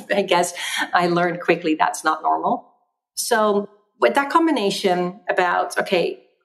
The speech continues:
can't find a network here, I still wanna do investing, plus all these interesting women, I just approached a f-, three of my friends. I said, "You know what? Let's just do this together. The four of us, are you interested in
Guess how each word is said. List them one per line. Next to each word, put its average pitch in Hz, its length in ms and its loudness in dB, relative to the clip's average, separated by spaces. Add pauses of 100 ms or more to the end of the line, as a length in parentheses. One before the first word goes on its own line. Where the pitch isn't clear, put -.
(160)
can't 220 220 2
find 202 300 2
a - 20 2
network 190 380 0
here, 240 440 0
I 185 60 -2
still 202 240 0
wanna 180 180 -2
do 175 120 0
investing, 220 760 0
plus 240 280 0
all 220 100 2
these 208 160 0
interesting 185 480 -2
women, 226 380 2 (300)
I 214 120 2
just 233 240 -4
approached 208 480 0
a 196 60 -4
f-, - 340 -4
three 202 180 4
of 196 140 -4
my - 140 -4
friends. 240 420 -2
I 202 40 0
said, 196 140 -4
"You 226 120 2
know 262 80 2
what? 175 280 0
Let's 214 180 0
just 220 120 -4
do 185 100 2
this - 160 -6
together. - 480 -2
The 208 60 -6
four 247 280 2
of 240 120 -4
us, 185 340 0
are 240 100 2
you 226 120 0
interested 196 500 -2
in 165 320 -2